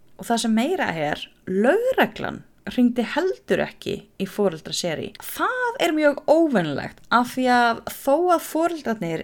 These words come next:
séu ekki lengur nánustu aðstandendur, John sem eiginmaður er núna talinn nánasta aðstandandi, þá er það víst alltaf venjan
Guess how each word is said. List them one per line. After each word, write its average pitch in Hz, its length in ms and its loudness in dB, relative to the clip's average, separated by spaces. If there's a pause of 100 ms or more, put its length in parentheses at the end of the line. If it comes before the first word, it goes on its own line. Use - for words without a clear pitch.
séu 262 560 2
ekki 240 320 -2
lengur 240 480 -2
nánustu 240 560 0
aðstandendur, 262 720 0
John 170 400 0
sem 175 160 -2
eiginmaður 185 540 0
er 185 180 -2 (160)
núna 190 320 -2
talinn 196 320 2
nánasta 185 400 0
aðstandandi, 202 560 0
þá 254 560 0 (160)
er 359 120 6 (120)
það 330 160 2
víst 285 160 4
alltaf 247 320 0
venjan 180 480 0